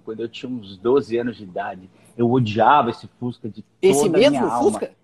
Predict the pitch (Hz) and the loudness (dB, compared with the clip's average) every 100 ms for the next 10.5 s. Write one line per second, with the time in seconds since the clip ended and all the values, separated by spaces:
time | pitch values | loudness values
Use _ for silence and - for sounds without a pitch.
0 | - 208 165 120 143 120 113 117 131 135 | -4 -2 -2 0 0 0 -8 -14 -10 -8
1 | 185 151 113 104 - _ _ _ _ _ | -8 -12 -12 -14 -14 _ _ _ _ _
2 | _ _ - 175 - 214 226 220 208 196 | _ _ -6 -4 2 4 6 4 2 -2
3 | 190 220 170 151 170 165 - 175 190 190 | -6 -6 -6 -6 -6 -10 -8 -6 -6 -6
4 | 185 - 190 190 175 165 - _ _ _ | -10 -10 -8 -6 -8 -10 -14 _ _ _
5 | 320 - 294 359 190 151 202 175 123 156 | -20 -10 -8 -6 -4 -2 0 0 -4 -8
6 | 151 147 127 147 151 131 131 120 - 131 | -8 -6 -4 -4 -4 -8 -10 -10 -6 -6
7 | 113 135 180 156 - _ _ _ _ _ | -4 -6 -6 -6 -10 _ _ _ _ _
8 | 202 269 240 277 277 202 190 147 - 165 | 0 2 4 4 2 0 0 -2 0 0
9 | 131 - 101 _ _ _ _ 147 - - | 0 -4 -18 _ _ _ _ -14 -6 0
10 | - 240 147 131 | 0 0 -2 -2